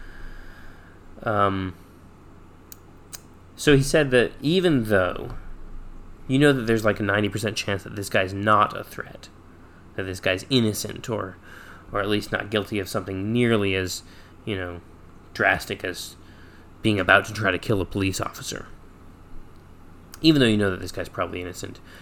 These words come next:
you're still gonna treat him as if it's the worst possible scenario,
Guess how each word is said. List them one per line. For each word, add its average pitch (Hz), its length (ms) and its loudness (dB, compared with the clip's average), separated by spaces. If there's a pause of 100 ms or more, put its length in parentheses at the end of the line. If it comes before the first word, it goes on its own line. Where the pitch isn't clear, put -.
you're 123 80 -2
still 143 200 4
gonna 107 160 6
treat - 360 -4
him 101 180 -4
as 98 280 -6
if - 360 0 (260)
it's - 160 -4
the 104 120 2
worst 92 300 2
possible 98 360 -2
scenario, 92 540 -4